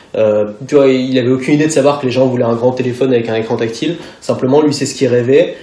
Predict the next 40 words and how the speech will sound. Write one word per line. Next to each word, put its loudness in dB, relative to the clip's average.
c'est -12
ce -10
dont 0
il -2
rêvait, 0
et -2
il 0
avait 0
cette -4
capacité -2
de, -4
d'être -6
visionnaire -2
sur -10
le -6
futur. -8
Et, 0
euh, 0
il -4
y -2
en 0
a 2
pas 4
un 4
qui -4
est 2
mieux 0
que 2
l'autre, 2
hein. 2
Les, -2
regarde, 2
par -4
exemple, -2
si -12
tu -10
veux -2
deux 0
grands 4
modèles, 2